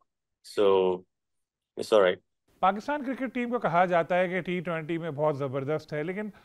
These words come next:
Speaker 2: न्यूजीलैंड में हमने देखा कि इब्तदाई चारों मैचेस में शिकस्त हो गई और पांचवा मैच जीतकर, अ, व्हाइट वॉश से बचे।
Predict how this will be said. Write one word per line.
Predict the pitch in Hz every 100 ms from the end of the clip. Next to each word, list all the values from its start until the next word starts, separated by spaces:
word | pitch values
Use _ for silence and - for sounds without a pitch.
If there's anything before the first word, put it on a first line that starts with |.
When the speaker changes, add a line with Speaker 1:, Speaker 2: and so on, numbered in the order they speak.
| _ _ 151
Speaker 2:
न्यूजीलैंड | 175 208 233 220 220
में |
हमने | 196 180
देखा | 170 160 180 170
कि | 170
इब्तदाई | 147 151 156
चारों | 151 139 147
मैचेस | 151 143 147
में | 131 143
शिकस्त | 151 151 143 143
हो | 131
गई | 147
और | 147 143 143 _ _ _
पांचवा | 165 175 220 220
मैच | 208 180 170
जीतकर, | 147 175 - 175 170
अ, | 160 143 131 - _ _ -
व्हाइट | 147 165 160
वॉश | 160 156
से | 165 147
बचे। | 127 123 147